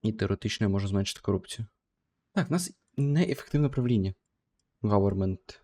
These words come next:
Там дебаф на неефективне. Отже, у нас тут є баф на неефективне правління. Ось. Через це в мене на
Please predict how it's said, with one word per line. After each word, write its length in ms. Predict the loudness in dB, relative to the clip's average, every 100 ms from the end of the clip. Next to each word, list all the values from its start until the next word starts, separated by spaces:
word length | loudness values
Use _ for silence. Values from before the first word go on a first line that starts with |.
| _ _ _ _
Там 320 | 0 0 -2 -12 _ _ _ _ -4
дебаф 420 | -2 0 -2 0
на 260 | -2 -2 -4
неефективне. 840 | 0 0 0 -4 -6 -2 0 -2 -6 -20 -20 _ _ _ -8
Отже, 140 | -2
у 20 |
нас 160 | -2 -2
тут 180 | -2 2
є 180 | 0 -2 -2
баф 220 | 0 0 0
на 200 | 0 0
неефективне 560 | 0 0 -4 -2 0 0
правління. 500 | 0 0 -2 -4 -8 _ _ _ _ _ -4
Ось. 320 | -4 -4 -12 _ _ _ _ -8
Через 360 | -2 -2 0
це 100 | 0
в 40 | 2
мене 220 | 2 2
на 580 | 0 0 -2 -4 -6